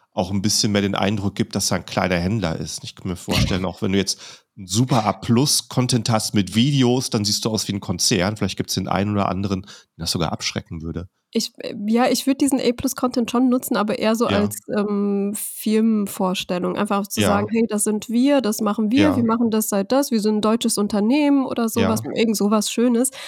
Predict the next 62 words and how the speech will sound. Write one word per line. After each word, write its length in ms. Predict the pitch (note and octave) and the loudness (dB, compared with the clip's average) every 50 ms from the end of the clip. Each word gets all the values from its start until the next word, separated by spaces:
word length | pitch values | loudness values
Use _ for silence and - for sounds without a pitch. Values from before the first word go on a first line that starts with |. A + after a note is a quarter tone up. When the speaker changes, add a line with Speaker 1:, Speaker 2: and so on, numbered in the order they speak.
| - - - | -14 -10 -4
Speaker 2:
äh, 80 | - | -2
aber 240 | G3+ - - F#3+ G#3 | 0 0 2 2 2
Speaker 1:
Ja. 40 | G#3+ | 2
Speaker 2:
nicht 180 | A3+ A#3+ B3+ A#3 | 0 0 0 -2
auf 60 | - | -2
das 180 | A#3 A3 - | -2 -4 -4
Produkt 320 | - - G#3+ G#3 A#3+ A#3+ - | -4 -4 -2 -2 -2 -2 -2
bezogen, 340 | A#3+ A3 - - A3+ G#3+ G#3 | -2 -2 -2 0 0 0 0
weil 140 | G#3 G#3 | 2 2
was 160 | G3+ G#3+ G#3+ - | 2 0 0 2
soll 120 | A3+ A#3 | 2 2
ich 80 | C4 - | 2 2
denn 180 | - A3 G#3+ | 0 0 2
da 100 | G3+ G3+ | 2 2
noch 200 | G#3 G#3+ A#3+ - C4+ | 2 2 2 4 4
mal 120 | C4 A3+ - | 2 4 4
erzählen? 600 | G#3+ B3 - - - - G#3+ G#3+ G#3+ G3+ G3 G3+ | 2 0 -2 -2 -4 0 0 0 2 0 0 -2
Das 160 | A3+ G#3+ - | -2 -4 -4
ist, 160 | A#3 A#3 - - - - - - G3+ | -4 -4 -6 -8 -12 -10 -6 -4 -2
wir 0 | |
Speaker 1:
Ja. 100 | F#3+ G3 A3 | 0 0 0
Speaker 2:
verkaufen 480 | - A3+ G#3 - A#3+ A3+ A#3 - A#3+ | 0 -2 -2 0 0 0 2 2 0
zum 140 | - B3 A3+ | 0 -2 -2
Teil 240 | - A#3 A3+ A3 A3 | 0 0 2 0 0
Perlen, 460 | - - - B3 A#3+ A#3+ B3 A#3 A3 | 0 -2 -2 0 2 2 2 2 2
was 180 | A3 A#3+ B3 - | 0 -2 -2 0
willst 240 | B3+ C4+ C#4 - - | -2 -2 0 0 0
du 60 | C4 | 2
denn 120 | C4 B3+ | 2 4
da 100 | C4 B3+ | 2 2
groß 320 | B3 - - C4 C4+ B3+ - | 0 0 0 0 0 0 -2
erzählen? 340 | - A#3+ - A3 G#3+ G#3 C4+ | -4 -2 0 2 4 4 4
Speaker 1:
Ja, 80 | A#3+ | 4
Speaker 2:
Das 140 | G#3+ - - | 2 0 -2
ist 120 | B3 A#3+ | -4 -2
die 40 | - | -2
Speaker 1:
richtig. 40 | A#3 | -2
Speaker 2:
Farbe, 300 | - - A#3 B3 C4+ C4 | 0 0 2 4 4 4
das 160 | B3 B3+ - | 4 2 0
ist 100 | - - | -2 -2
die 60 | A#3+ | -4
Form, 300 | A#3 - - A#3 B3 C#4 | -2 -2 0 2 2 4
das 100 | B3+ B3+ | 2 2
ist 60 | B3+ B3 | 2 0
das 100 | A#3 - | 0 0
Material. 480 | A#3 A#3 - A#3+ A3 A3 A3+ A#3 A#3+ - | 0 0 0 0 0 2 2 2 2 2
Irgendwann 360 | A3 A3+ B3+ B3 B3 A3+ A3+ | 2 2 2 2 2 2 0
ist 160 | A#3+ - - | 0 0 0
mal 160 | A3+ G#3 G3+ | 0 0 0
gut. 400 | G3+ - B3 B3 A#3+ G3+ - - | 0 0 2 2 2 2 0 0
Wenn 100 | G3+ G3+ | -2 0
wir 140 | G3+ G3 - | 0 -2 -2
Technik 380 | - C4 C#4+ E4+ F#3+ - G#3 F#3+ | -2 -2 -2 0 0 0 0 -2
Speaker 1:
Ja. 20 | - | -2
Speaker 2:
verkaufen 480 | - G3+ - - G#3+ G3 G3+ - A3 | -6 -6 -4 -2 -2 0 2 2 2
würden, 200 | G#3 A3 A3 G#3+ | 2 4 2 4
würde 160 | G3 G#3 G3+ G#3+ | 2 2 0 0
ich 80 | - | -2
das 120 | - G3+ G3+ | -2 -2 -2
Speaker 1:
Ja. 100 | F#3+ G3+ | 0 0
Speaker 2:
wirklich 340 | G#3+ A#3+ A#3+ - G3+ - - | 0 0 0 -2 -4 -2 0
machen, 540 | G3 G3+ G#3 A3+ - - G#3+ G#3 A#3 A#3+ | 0 0 0 0 0 0 0 0 0 -2